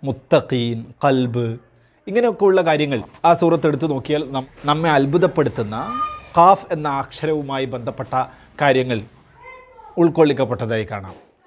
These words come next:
അതുപോലെ ആ, ആ സൂറത്തിലെ ആശയങ്ങൾ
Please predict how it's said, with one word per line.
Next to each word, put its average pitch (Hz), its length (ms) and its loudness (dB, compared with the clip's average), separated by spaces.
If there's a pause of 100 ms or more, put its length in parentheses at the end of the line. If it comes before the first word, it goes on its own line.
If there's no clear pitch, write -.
(400)
അതുപോലെ 175 400 6 (160)
ആ, 170 40 2 (200)
ആ 156 100 6
സൂറത്തിലെ 160 600 -2 (340)
ആശയങ്ങൾ 147 580 0